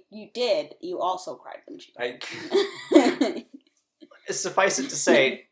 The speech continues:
Speaker 2: that's because for the last fifteen minutes of that movie, I was just straight crying,
Speaker 1: <laughs>
Speaker 2: so.
Speaker 1: After, uh, after Big Boy was like, "I don't wanna watch this. This is
Speaker 2: I
Speaker 1: gonna
Speaker 2: was
Speaker 1: be dumb."
Speaker 2: really,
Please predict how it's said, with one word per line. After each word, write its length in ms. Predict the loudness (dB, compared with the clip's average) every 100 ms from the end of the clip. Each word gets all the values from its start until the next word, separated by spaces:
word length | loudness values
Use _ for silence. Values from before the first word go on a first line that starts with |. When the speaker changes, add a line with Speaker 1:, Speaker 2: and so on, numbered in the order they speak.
| _ -4
Speaker 2:
that's 220 | -2 0
because 320 | -2 0 -2
for 100 | -4
the 80 | 0
last 400 | 4 4 2 -6
fifteen 420 | -10 -8 -8 -6
minutes 260 | -6 -6 -6
of 80 | -2
that 140 | -2
movie, 280 | -2 -4 -4
I 80 | -4
was 100 | -8
just 340 | -10 -8 -6
straight 460 | -6 -4 0 0 -2
crying, 520 | -2 0 4 4 2
Speaker 1:
<laughs> 80 | -2
Speaker 2:
so. 680 | -2 8 10 12 12 8 2 0 2 0 0 0 0 0 0
Speaker 1:
After, 560 | 0 -4 -2 2 0 0 -2
uh, 120 | 0 0
after 300 | -2 -6 -10 -12 _
Big 200 | -8 -4
Boy 160 | 0 0
was 140 | -2
like, 240 | -6 -6 -6
"I 80 | -8
don't 260 | -6 -8
wanna 140 | -8 -10
watch 300 | -12 -14 -16
this. 180 | -18 -16
This 160 | -18
is 80 | 0
Speaker 2:
I 100 | 4
Speaker 1:
gonna 80 | 6
Speaker 2:
was 160 | 4 2
Speaker 1:
be 60 | -4
dumb." 220 | -2 2
Speaker 2:
really, 400 | 2 2 0